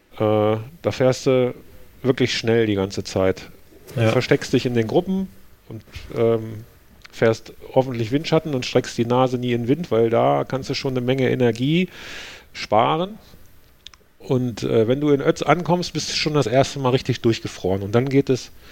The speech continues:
Speaker 1: äh, das Kütai hoch. Da sind wir jetzt auch schon mittendrin in einer, in einer Rennstrategie. <laughs> Äh, die dreißig Kilometer, die ersten, die sind schnell, die sind schnell vorbei. Du strotzt vor Kraft, du bist motiviert. Es ist ein Riesenpulk.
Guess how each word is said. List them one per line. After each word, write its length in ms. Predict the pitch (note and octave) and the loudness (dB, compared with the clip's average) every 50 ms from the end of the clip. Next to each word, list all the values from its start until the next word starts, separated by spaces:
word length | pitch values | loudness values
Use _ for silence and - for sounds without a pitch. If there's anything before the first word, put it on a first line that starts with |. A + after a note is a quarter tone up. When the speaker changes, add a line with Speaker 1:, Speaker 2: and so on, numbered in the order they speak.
| - - - - - - - - - _ _ _ _ _ _ _ - A#2 | -20 -20 -20 -20 -20 -20 -20 -20 -20 _ _ _ _ _ _ _ -10 -4
Speaker 1:
äh, 380 | - C3 A#2+ A#2+ A#2+ B2 A#2+ | 0 2 2 4 4 4 4
das 140 | A#2+ A#2 - | 2 0 0
Kütai 360 | - D3 - - A2+ G2+ F#2+ | -2 -4 -2 0 2 2 2
hoch. 260 | F#2 G2 F#2 F#2 - - - - - - - - - - | 2 0 -4 -4 -4 -8 -18 -20 -20 -20 -20 -20 -12 -8
Da 100 | G#2+ G2+ | -2 0
sind 180 | A#2 C#3 C#3 | 0 2 2
wir 60 | C3 B2 | 4 2
jetzt 180 | B2 B2+ - | 2 2 0
auch 80 | B2 B2 | -2 -4
schon 180 | - - B2 | -2 -2 -2
mittendrin 560 | A#2+ C3+ - B2+ A#2+ A2+ A2+ C3 D3+ E3 E3 D3+ | -2 -2 -2 -2 -2 0 2 2 2 0 -2 -8
in 60 | - | -4
einer, 180 | A#2+ B2 A#2+ | -2 0 0
in 80 | A#2+ A#2+ | 2 2
einer 140 | A#2 A2+ A2+ | 2 2 2
Rennstrategie. 800 | C3 D3 - - D3 D3+ D3+ - D3 D3 - E3 D#3+ E3 F3+ - - - - - - - C#3+ A#2 - - - | 2 0 0 0 0 0 2 0 -2 -4 0 2 2 2 2 0 -2 -4 -4 -4 -4 -4 -4 -4 -4 -8 -16
<laughs> 600 | - - - - - - - - - - - - | -16 -14 -12 -12 -10 -10 -12 -12 -14 -16 -8 -2
Äh, 280 | - A2+ A2+ A2+ A2+ A#2 B2 B2 - - - - - - - - - - A#2 | 0 2 4 4 2 2 -2 -6 -12 -18 -20 -20 -20 -20 -20 -20 -18 -12 -6
die 60 | A#2 | -2
dreißig 380 | A#2 A#2 A2+ C3+ D3+ - D3 - | 2 4 4 4 2 2 -4 -6
Kilometer, 440 | - D3 C3+ B2 B2 C#3 D3+ E3 D3 | -2 0 0 2 2 2 2 2 2
die 140 | C#3 C#3 B2+ | 2 2 2
ersten, 380 | - C3+ C#3 C#3 - - C3+ | 4 4 4 2 2 -2 -2
die 80 | C3 B2 | 0 2
sind 180 | A#2+ A#2+ A#2+ | 2 2 0
schnell, 320 | - - - A#2 C3 C#3+ C#3 | -2 -2 0 2 4 4 4
die 80 | C3+ | 2
sind 160 | A#2+ B2 A#2+ - | 2 0 -4 -6
schnell 300 | - - A#2 A#2+ C3+ C3 | -4 0 2 2 2 2
vorbei. 400 | - A#2+ G2+ G#2 G#2+ A#2+ C3 B2+ | 0 0 2 2 4 4 4 2
Du 80 | A#2+ | 0
strotzt 400 | A2 - - - - - - - | -6 -6 -6 -8 -8 -8 -4 -2
vor 100 | - A2+ | -2 -2
Kraft, 320 | - - - B2 - - - | 0 2 0 0 0 -2 -8
du 60 | A#2+ | -8
bist 200 | A2 A#2 - - | -8 -8 -6 -4
motiviert. 520 | A#2 A2+ - - G#2 G2+ A#2 C#3 C#3+ - | -6 -6 -4 -4 -2 2 2 2 2 2
Es 120 | G#2+ - - | -2 -4 -4
ist 120 | A#2 - | -4 -4
ein 80 | A#2 A2 | -2 0
Riesenpulk. 760 | G#2+ A#2+ C#3+ C3+ C#3 B2+ - - - C3+ E3 G3+ G#3+ - | 2 2 0 0 -2 -6 -4 0 2 2 2 2 -2 -4